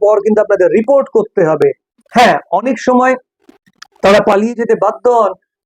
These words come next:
কারণ বলা হয় যে সেখানে একটা মব তৈরি হয়ে গেছিল, মব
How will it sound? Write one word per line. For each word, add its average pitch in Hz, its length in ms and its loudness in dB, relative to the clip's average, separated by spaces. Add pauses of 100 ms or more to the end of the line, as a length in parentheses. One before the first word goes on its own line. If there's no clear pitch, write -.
কারণ 220 200 4
বলা 208 320 0
হয় 220 140 0
যে 220 120 2 (400)
সেখানে 220 260 2
একটা 214 180 -8
মব 214 400 0 (120)
তৈরি 214 300 2
হয়ে 208 200 2
গেছিল, 196 340 -2
মব 180 440 -4